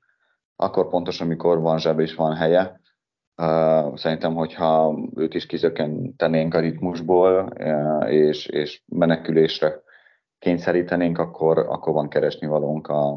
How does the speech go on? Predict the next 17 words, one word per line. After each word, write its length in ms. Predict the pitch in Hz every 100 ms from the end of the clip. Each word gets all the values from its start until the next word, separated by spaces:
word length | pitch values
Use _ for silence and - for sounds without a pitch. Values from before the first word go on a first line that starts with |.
| 76
a, 300 | - 78 80
a 100 | -
Miami 420 | 76 73 76 78 - _ _ _ _
elleni 360 | 78 78 78
meccsen 360 | 80 80 - 82
is. 240 | 87 - - - _ _ _ _
Nyilván 380 | - 87 85 80
ott 160 | 85 82
van 160 | 85
Tyreek 320 | 80 78 78 -
Hill, 260 | - 87
aki 440 | 85 82 80 80 80 65 - - - - _ _ _ _
a 460 | 71 76 50 50 50
mínusz 480 | - 85 82 78 - _ _
két 240 | 92 87
yardról 640 | 85 76 73 71 80 80 -
csinál 600 | - 82 76 78 78